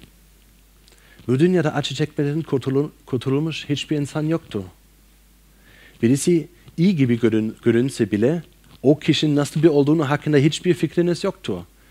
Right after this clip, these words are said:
Belki iyi gözüküyor, ahi, o kişi hiçbir sıkıntı, hiçbir hayal kırıklığını yaşamıyor ama içinizde nasıl gördüğünü bilmiyorsunuz. Her kişi acı çekiyor.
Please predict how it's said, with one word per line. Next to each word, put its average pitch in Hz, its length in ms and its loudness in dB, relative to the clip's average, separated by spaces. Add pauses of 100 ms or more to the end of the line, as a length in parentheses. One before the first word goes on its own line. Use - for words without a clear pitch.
(160)
Belki 156 240 2
iyi 208 200 0
gözüküyor, 151 460 0
ahi, 170 340 0
o 170 220 -6 (180)
kişi 156 380 -4
hiçbir 165 380 -2 (560)
sıkıntı, 160 420 -2
hiçbir 165 340 0 (280)
hayal 139 240 0
kırıklığını 151 540 0
yaşamıyor 147 640 -2 (380)
ama 110 160 -8
içinizde 123 600 -6 (340)
nasıl 120 320 -4 (120)
gördüğünü 110 520 -4 (200)
bilmiyorsunuz. 107 920 -6 (840)
Her 147 280 2 (400)
kişi - 360 -4
acı 101 220 -10
çekiyor. 90 380 -10